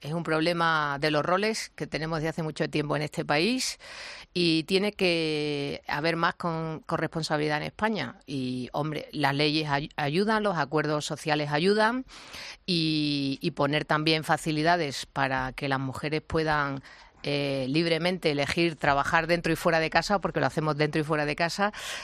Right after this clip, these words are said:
eh, pudiendo compatibilizar las dos cosas es lo que todas deseamos, ¿no? Y además es que lo que la, la sociedad se merece si de verdad quiere competir con lo mejor que tiene,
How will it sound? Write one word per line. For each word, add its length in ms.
eh, 540
pudiendo 800
compatibilizar 640
las 120
dos 120
cosas 540
es 200
lo 200
que 340
todas 220
deseamos, 600
¿no? 140
Y 60
además 320
es 60
que 180
lo 100
que 100
la, 140
la 160
sociedad 600
se 180
merece 380
si 120
de 80
verdad 300
quiere 180
competir 480
con 120
lo 80
mejor 260
que 120
tiene, 260